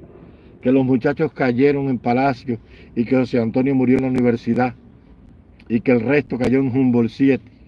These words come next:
entonces fueron a ver a Batista sindicato por sindicato, patronal por platon-,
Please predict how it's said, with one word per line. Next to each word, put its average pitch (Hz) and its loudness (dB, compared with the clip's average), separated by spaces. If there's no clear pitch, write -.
entonces 117 0
fueron 131 0
a 123 0
ver 123 2
a 127 0
Batista 120 -2
sindicato 131 -2
por 120 -6
sindicato, 117 -4
patronal 139 0
por 160 -2
platon-, 143 -2